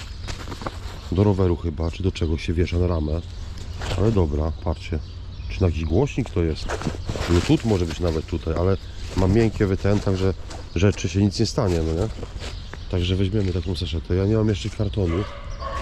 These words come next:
Mm. Muszę jakoś ka-, w jakiś karton się zabezpieczyć,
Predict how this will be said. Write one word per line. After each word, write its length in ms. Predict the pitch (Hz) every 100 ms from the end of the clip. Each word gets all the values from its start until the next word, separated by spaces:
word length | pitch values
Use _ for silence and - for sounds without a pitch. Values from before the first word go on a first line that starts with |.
| - - - - - - -
Mm. 440 | 87 85 82 87 82 - - - - - - - - - -
Muszę 240 | 110 107 110
jakoś 200 | 104 95
ka-, 220 | - 110
w 80 | 95
jakiś 220 | 98 -
karton 320 | - 104 98
się 100 | 87
zabezpieczyć, 540 | 92 92 90 - 85